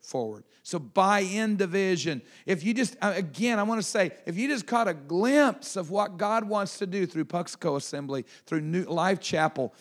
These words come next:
I believe you would be astonished and amazed. I don't think he could even show you right now all that he wants to do because it'd probably scare you. How many are ready for this church to move forward for the kingdom of God?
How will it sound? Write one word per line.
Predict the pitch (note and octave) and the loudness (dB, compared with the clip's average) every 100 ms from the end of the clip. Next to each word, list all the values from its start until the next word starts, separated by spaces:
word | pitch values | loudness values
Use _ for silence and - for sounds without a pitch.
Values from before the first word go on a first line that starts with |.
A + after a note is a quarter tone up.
| - - | -18 -8
I | F3+ | -2
believe | G3 F#3+ F3+ | 2 4 2
you | E3 E3 | 0 0
would | C#3+ | 0
be | C#3+ | 0
astonished | C3 - - D#3+ E3 D#3+ - | -2 -4 0 2 2 -2 -4
and | C#3+ | -6
amazed. | C#3 C3 B2 A2+ - - - | -4 -4 -4 -6 -10 -4 2
I | |
don't | A3 G#3 | 4 4
think | G#3+ E3+ | 2 2
he | G3 | 2
could | F#3 | 2
even | F#3 F3+ | 2 0
show | D#3+ - F3+ E3+ | -6 2 4 4
you | D3 C3+ | 2 0
right | C#3+ C3+ | 0 0
now | D3 | -6
all | - E3 F3+ E3 | -4 0 0 0
that | C3+ | -2
he | C3 | -4
wants | C#3 C3 - | -6 -6 -8
to | C#3+ | -4
do | D3 D3 - - | -2 -2 -8 -6
because | D#3+ E3 D3+ | -4 0 -2
it'd | D3 C#3+ | -2 -4
probably | D3+ C#3 C#3+ C3 B2+ | -4 -4 -4 -8 -10
scare | - - B2+ | -8 -6 -4
you. | A#2+ G#2+ - - - | -4 -8 -14 -20 0
How | G3 | 4
many | A3 B3 A#3+ | 6 4 4
are | G#3 | 4
ready | F#3+ F#3+ F#3+ | 6 6 6
for | F3 D#3+ | 4 0
this | F3 G3 | 2 0
church | - F#3+ F3 - | -2 -4 -4 -4
to | - | -8
move | D#3 D3 | -4 -4
forward | - E3+ F3+ F3+ F3+ F3 | -4 2 6 8 6 4
for | F3 | -2
the | D3+ | -2
kingdom | - E3+ D#3 D3 | -2 -4 -2 -2
of | C3+ A#2 | -4 -4
God? | A#2+ G#2+ F2+ | -6 -6 -12